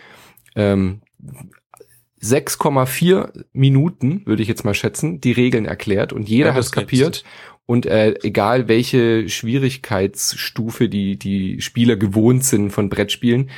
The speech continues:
Speaker 1: du kannst es mit Kindern spielen, du kannst es mit älteren Menschen spielen, äh, mit viel Spielern, mit wenig Spielern und trotzdem ist für jeden, äh, genügend dabei, um da sofort Spaß mit zu haben. Das finde ich
Speaker 2: Das
Speaker 1: das Faszinierendste.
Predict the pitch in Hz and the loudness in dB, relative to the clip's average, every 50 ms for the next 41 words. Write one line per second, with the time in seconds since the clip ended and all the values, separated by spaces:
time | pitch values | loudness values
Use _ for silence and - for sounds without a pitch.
0 | - - - - - - 120 104 113 104 113 104 - - 147 147 147 139 135 131 | -20 -16 -14 -4 -2 -2 -2 -2 -2 -2 -2 -2 0 0 0 2 2 0 0 0
1 | - 135 127 123 123 120 113 120 110 113 104 - - 104 - - - 101 117 123 | 0 0 2 2 2 0 0 0 0 0 0 0 -2 -2 -2 0 2 2 2 2
2 | - 127 110 110 107 107 104 107 120 113 113 117 104 - - - 107 107 104 104 | 2 2 2 2 2 2 2 2 0 -2 -4 -4 -6 -6 -4 -2 0 2 2 2
3 | 104 104 104 104 104 98 - - 107 104 101 98 98 104 110 - - - - 147 | 0 -2 -4 -6 -8 -10 -8 -2 0 0 0 0 0 -2 -2 -2 -2 0 2 2
4 | 143 135 131 - - 127 117 117 113 107 107 107 110 107 113 120 120 - - - | 2 2 0 0 2 2 4 4 4 4 2 2 2 2 4 4 2 0 -2 -2
5 | 117 113 107 107 107 107 - - - - - - - - 123 110 - - 107 127 | 0 2 2 0 0 -2 -8 -16 -18 -18 -20 -20 -10 -4 -4 -2 0 0 -2 -2
6 | - - 147 131 120 120 - - 113 101 104 117 120 135 127 120 120 120 - - | 0 0 0 0 0 -2 0 0 2 4 4 4 4 4 2 2 0 -4 -6 -16
7 | - - _ _ _ _ 104 104 104 107 101 104 113 107 104 110 123 127 135 131 | -20 -20 _ _ _ _ -2 0 2 2 2 2 0 0 2 2 2 2 2 2
8 | 131 107 - - 92 95 113 123 - - 110 107 110 107 104 - - 113 113 - | 2 0 0 0 0 0 0 0 -2 -2 -2 -2 -2 -2 -4 -2 -2 -2 -2 -2
9 | - 101 104 107 - - - - 85 82 80 - - 87 95 - - 104 101 110 | -6 -6 -6 -6 -8 -12 -14 -12 -12 -12 -12 -12 -12 -14 -16 -12 -8 -2 0 2
10 | 131 151 143 - - 98 - - 107 98 98 101 101 95 - - 98 87 | 2 2 0 -2 -6 -6 -4 -2 -2 0 0 -2 -2 -4 -6 -10 -12 -14